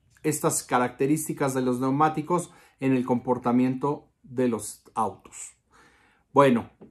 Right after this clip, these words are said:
el asunto con Aston Martin es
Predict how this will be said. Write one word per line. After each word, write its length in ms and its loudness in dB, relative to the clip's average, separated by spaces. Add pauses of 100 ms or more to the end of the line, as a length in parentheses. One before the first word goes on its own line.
(120)
el 400 6
asunto 920 6
con 160 2
Aston 340 0
Martin 480 2
es 500 -2